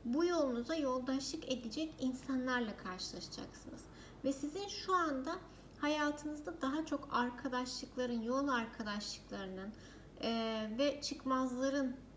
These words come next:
aşıldığı bir süreç. Yani şu süreçte evlilik sürecinde değilsiniz ya da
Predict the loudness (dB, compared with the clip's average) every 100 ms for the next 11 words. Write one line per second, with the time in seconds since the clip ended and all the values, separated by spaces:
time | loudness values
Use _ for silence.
0 | -18 -18 -6 0 0 2 2 4 4 4
1 | -4 -8 -8 -8 -12 -12 -16 -4 2 2
2 | 2 0 -2 0 2 2 0 -4 -4 0
3 | 2 2 0 -4 -6 -2 -2 0 -2 0
4 | 0 0 0 -2 -6 -10 -10 -8 -8 -4
5 | -2